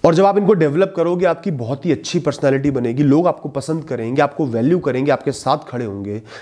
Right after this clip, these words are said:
दोस्त भी बनेंगे, खुद के बारे में भी अच्छा महसूस करोगे।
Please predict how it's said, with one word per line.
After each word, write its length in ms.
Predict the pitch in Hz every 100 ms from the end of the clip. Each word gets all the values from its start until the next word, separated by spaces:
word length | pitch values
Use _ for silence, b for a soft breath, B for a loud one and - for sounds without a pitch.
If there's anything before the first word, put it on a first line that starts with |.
| B
दोस्त 280 | 127 180 190
भी 100 | 196
बनेंगे, 520 | 143 107 98 101 98 _ b b b b b b _ _ _ _ _ _ _ _ -
खुद 160 | 208
के 100 | -
बारे 220 | 214 180 170
में 100 | 170
भी 60 |
अच्छा 240 | 170 - 135
महसूस 320 | 120 110 107
करोगे। 520 | - 92 - - -